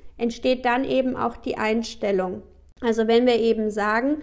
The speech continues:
der Sebastian hat eine nicht ganz so positive Einstellung zu Mathematik, dann liegt das an verschiedenen Aspekten. Nämlich zum Beispiel an dem Aspekt, es ist unlogisch, mir fehlt da die Erklärung.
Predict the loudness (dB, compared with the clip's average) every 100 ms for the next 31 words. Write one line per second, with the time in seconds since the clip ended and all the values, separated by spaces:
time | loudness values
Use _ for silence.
0 | -8 -18 -18 -4 -2 0 0 0 -2 0
1 | 0 0 -2 -4 -2 -2 -4 -4 -4 -4
2 | -6 -2 -2 0 -2 -2 -2 0 -2 -4
3 | -4 -4 -4 -6 -8 -8 -8 -8 -10 -6
4 | -2 -2 -4 -16 -14 -12 -12 -14 -20 -10
5 | -2 0 2 0 -2 -4 -2 -6 -4 -8
6 | -8 -4 0 0 -2 -4 -8 -2 -2 -2
7 | -10 -10 -10 -14 -14 -2 4 4 2 -2
8 | -4 -2 -2 -2 -4 -2 0 0 0 -4
9 | -6 -4 -4 -4 -4 -4 -4 -2 2 6
10 | 8 8 8 8 4 -2 -2 0 0 0
11 | 0 0 0 -2 -4 -6 -6 -4 2 4
12 | 4 0 -4